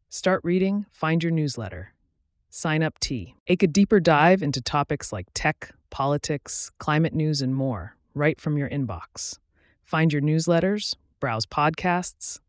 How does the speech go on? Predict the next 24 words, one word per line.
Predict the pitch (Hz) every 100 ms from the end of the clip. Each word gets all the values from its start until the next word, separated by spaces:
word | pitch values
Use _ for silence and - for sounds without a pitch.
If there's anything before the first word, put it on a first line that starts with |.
| -
listen. | 135 147 214 226 240 _ _ _ _ _ _
Hear | _ 170 185
our | 175 -
experts | 160 - 190 180 -
discuss | - - 143 -
the | 127
stories | - - 147 151 165 156
and | 123
topics | - 120 - 120 -
that | 113 -
matter | 120 110 113
most. | 113 92 - - - _ _ _ _ _ _
Browse | - 127 123
podcasts, | - 147 - 175 190 - - - - _ _ _
right | 131 131
from | - 131
everything. | 117 95 - 156 190 _ _ _ _ _ _ _ _ _ _ _ _ _ _
Context | - 190 196 208 202 -
changes | - - 147 160 170 160 -
everything. | 151 127 117 - 80 180 - _ _ _ _ _ _
Bloomberg | 160 170 175 170
dot | 160 151
com | - 156 151
logo. | 143 123 98 -